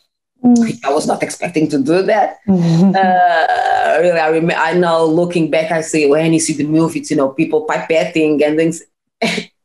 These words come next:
Speaker 2: Well, it's molecular biology stuff that I'm doing now. And yes, working with, uh,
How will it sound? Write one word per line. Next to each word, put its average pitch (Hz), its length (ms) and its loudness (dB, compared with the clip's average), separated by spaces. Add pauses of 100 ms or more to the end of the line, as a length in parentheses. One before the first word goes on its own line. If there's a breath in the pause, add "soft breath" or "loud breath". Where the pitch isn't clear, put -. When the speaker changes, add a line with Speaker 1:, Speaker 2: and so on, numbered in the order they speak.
Speaker 2:
Well, 151 320 -2
it's - 240 -14 (200)
molecular 185 440 0
biology 170 500 0
stuff 269 280 -4
that 254 140 0
I'm 254 180 -2
doing 254 240 0
now. 247 320 -4 (480 soft breath)
And 240 480 0
yes, 160 300 0
working 175 320 0
with, 165 180 0
uh, 147 320 0